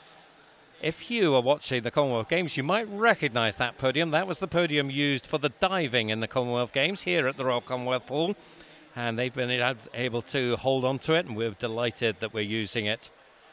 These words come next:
over these next three days. And swimmers, I'm sure, will be trying their hardest to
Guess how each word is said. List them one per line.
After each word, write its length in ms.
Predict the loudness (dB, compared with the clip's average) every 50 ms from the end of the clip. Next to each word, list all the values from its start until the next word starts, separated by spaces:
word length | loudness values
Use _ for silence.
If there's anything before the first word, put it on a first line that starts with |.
| -20 -20 -20 _ _ _ _ _ _ _ -20 -20 -20 -20 -20 _ _ _ _ -18 -12
over 240 | -8 -8 -6 -6 -6
these 260 | -4 -4 -4 -4 -4
next 220 | -4 -6 -6 -6 -8
three 260 | -4 -2 -2 0 0
days. 440 | 0 2 2 2 0 -2 -4 -6 -8
And 240 | -8 -8 -8 -10
swimmers, 420 | -8 -8 -6 -6 -4 -4 -6 -6 -8
I'm 80 | -10
sure, 340 | -10 -10 -6 -4 -4 -4 -4
will 220 | -4 -4 -6 -6 -6
be 320 | -4 -2 -2 0 -2 -2
trying 380 | -6 -8 -6 -6 -4 -4 -4 -2
their 160 | -4 -4 -2
hardest 480 | -2 -2 -2 -2 -2 -2 -4 -6 -8 -8
to 240 | -6 -6 -6 -6